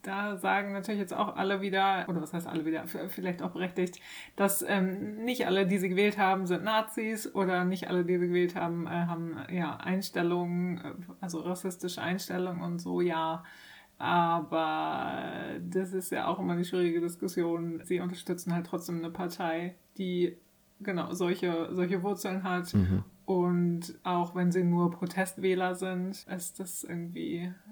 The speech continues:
Speaker 1: äh, unverständlich für mich, total unverständlich,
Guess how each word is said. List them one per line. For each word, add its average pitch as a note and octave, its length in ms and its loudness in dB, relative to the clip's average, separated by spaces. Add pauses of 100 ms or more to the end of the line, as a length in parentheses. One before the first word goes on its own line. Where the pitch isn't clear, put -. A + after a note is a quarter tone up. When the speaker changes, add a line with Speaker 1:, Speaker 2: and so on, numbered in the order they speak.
(120)
Speaker 1:
äh, F3+ 220 -4
unverständlich F3 880 -6
für - 140 -8
mich, F3 320 -6
total - 460 -4
unverständlich, F#3 960 -4